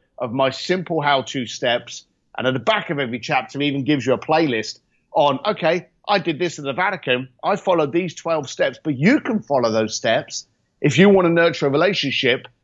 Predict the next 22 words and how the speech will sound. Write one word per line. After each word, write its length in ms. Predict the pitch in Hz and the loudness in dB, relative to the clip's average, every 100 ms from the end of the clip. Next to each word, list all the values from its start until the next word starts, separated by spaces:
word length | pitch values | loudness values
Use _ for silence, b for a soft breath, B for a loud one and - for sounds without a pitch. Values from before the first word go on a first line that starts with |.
| _ - | _ 2
with 340 | 160 165 147 - _ | 6 6 4 -6 _
a 60 | - | -8
significant 640 | - 156 180 165 180 180 | -4 -2 -2 -4 -4 -2
other. 260 | 208 180 98 - - | 0 0 -2 -6 0
Maybe 360 | 143 190 208 | 4 4 4
that, 280 | 220 214 - | 2 2 0
that 160 | 196 202 - | -4 -4 -4
other 260 | 185 185 208 | 0 0 0
that 100 | 208 | -2
you 100 | 196 | -4
haven't 220 | 202 196 | -6 -10
discovered 500 | 180 - 214 233 175 | -14 -8 -6 -6 -8
yet, 200 | 92 - | -8 -10
you 100 | 120 139 | -6 -4
know, 100 | 135 _ | -4 _
position 540 | - 160 120 190 180 160 | 0 0 4 2 2 -4
yourself 480 | 131 - 143 - - _ | -4 2 2 0 -8 _
to 140 | - 175 | -2 -2
find 340 | 180 208 208 | 2 0 0
that 140 | 110 90 | -4 -6
other. 240 | 82 - - _ _ | -8 -12 -18 _ _
So 400 | - 160 151 139 | -2 4 4 4